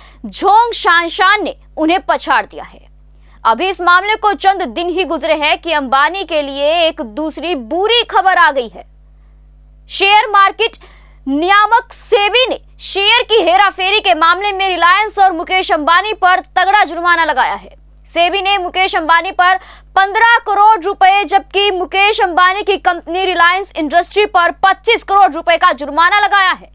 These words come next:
यानी मुकेश अंबानी को चालीस करोड़ रुपए का फटका लगा है।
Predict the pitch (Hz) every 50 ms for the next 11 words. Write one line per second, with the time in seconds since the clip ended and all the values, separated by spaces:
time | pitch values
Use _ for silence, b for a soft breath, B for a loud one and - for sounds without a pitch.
0 | - b b b b b b 254 247 381 392 403 427 440 466 403 392 - - 415
1 | 453 466 466 453 - 403 381 359 302 359 359 370 370 392 - - 349 370 370 370
2 | - - 381 370 359 370 381 403 427 415 - - - 359 339 359 381 370 370 269
3 | 277 320 - - 320 311 320 - 311 294 302 330 - - - - 320 294 - -
4 | - 359 359 359 370 349 339 285 214 180 -